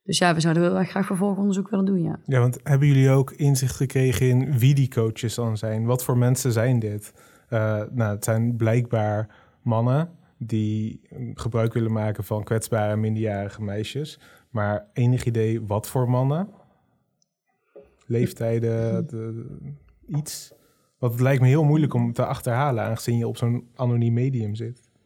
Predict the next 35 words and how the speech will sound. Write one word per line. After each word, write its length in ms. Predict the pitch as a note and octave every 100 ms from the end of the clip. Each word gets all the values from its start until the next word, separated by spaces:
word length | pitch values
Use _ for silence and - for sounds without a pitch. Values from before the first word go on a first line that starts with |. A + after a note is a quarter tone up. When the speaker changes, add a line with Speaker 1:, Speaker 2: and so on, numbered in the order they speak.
| _ _ _
Speaker 1:
Ja, 100 | A3+
dat 100 | G#3
is 120 | A3+
ook 60 | A#3
moeilijk 280 | G#3 E3+
om 120 | E3+ D#3+
te 80 |
achterhalen. 640 | D3+ D#3+ - C#3+ - F#3 D#3
Je 60 | G3
moet 200 | G3 F#3+
gewoon 180 | F#3+ F#3
uitgaan 460 | G3 G3 F#3+ F#3
van 120 | F3+ F3+
wat 140 | F3
zij 160 | - F3
zeggen 420 | F#3+ G3 E3+ -
en 140 | F#3
op 80 | F3
basis 340 | F3+ F3+ F#3 E3+
daarvan 380 | F3+ F#3 F#3
hebben 200 | F3 F3
we 60 | D#3
gekeken, 600 | D3+ F3+ F3+ F3 E3+ - _ _ _ _ _ _ _
wat 280 | - F#3 F#3
voor 100 | G3
personen 420 | F#3 - F3 F3+
zijn 240 | F3 F3 F3
dit? 240 | - -
En 100 | F#3+
het, 160 | G3+ G3+
het 120 | G#3
zijn 220 | G#3+ A3+
voornamelijk 420 | G3+ G3+ F#3+ F#3 F3+
mannen. 340 | F3 A3 C4 - _ - - _ _ _
Ehm, 580 | - F#3 F3+ F3+ F#3